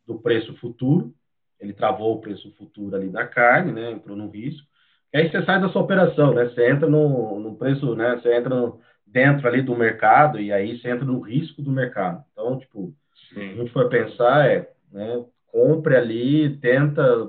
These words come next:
Speaker 1: ter um estoque de acordo com a sua venda. Sempre ali um pouco, sei que é difícil, né, mas o quanto conseguir controlar e ter isso reduzido vai te ajudar ali a,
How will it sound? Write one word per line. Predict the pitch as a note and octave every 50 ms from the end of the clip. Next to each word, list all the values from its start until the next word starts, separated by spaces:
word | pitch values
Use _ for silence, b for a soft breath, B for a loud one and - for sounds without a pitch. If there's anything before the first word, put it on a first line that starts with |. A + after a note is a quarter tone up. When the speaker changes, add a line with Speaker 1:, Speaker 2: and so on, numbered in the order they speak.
| - -
Speaker 1:
ter | - A#2+ B2 B2
um | A#2+ A#2+
estoque | A#2 A2+ - - - A2 A2+ A#2+ B2 B2 -
de | C#3+ C3+ B2+
acordo | B2 - _ A#2 A#2+ B2 C#3 C#3+ C#3 -
com | - C3+ C3+ C#3 C3+
a | B2+
sua | - _ C#3+ D3 D3+ D3+
venda. | D3 - F#2+ F#2 A2 G#2+ F#2+ F#2 F2 D#2+ - _ _ _ _ _ _ _ _ _ _ _
Sempre | G#2 A2 A#2+ B2+ B2+ - B2
ali | A2 G#2 G#2 A2+ B2
um | B2 A#2+
pouco, | - - - B2 A#2+ B2 B2 - - A#2+ -
sei | - - - B2+ B2+
que | B2 B2
é | A2+
difícil, | G#2 G2 - - - A#2 B2+ D#3+ F3+ - - - A3 G#3 - _ _ _ _ _ _ _ _ _
né, | - A2 A2+ A#2 C3
mas | C3 A2+ G#2+ G#2+ G#2+ G#2+ G#2+
o | A2+ G#2+
quanto | - _ - C3 - D#3+ D#3+ D3+ -
conseguir | - D3 C#3 - - - A#2+ A#2+ -
controlar | - A#2+ A2+ - - A#2+ A2 G#2 G2+ G2 G2 G2 F#2+ F#2
e | F#2 F#2 F#2 - _
ter | - A2 A2 A2+
isso | A2 A2 - - -
reduzido | G2+ A#2 A2+ A2 G#2 G#2+ G#2 F#2 F2+ F#2 G#2+ A#2+ B2+ C#3 E3 F3+ - _ _ _ _ _ _ _ _ _ _ -
vai | G#2+ G#2+ A2+ C3 D3 C#3+
te | - D3+
ajudar | C3 B2 C3 A#2+ G#2 G#2 G#2 A2 A#2+ B2 A2+
ali | G#2 F#2+ F#2 F#2+ G#2+ A#2+ B2+
a, | B2 A#2 A2 G2+ F#2+ - -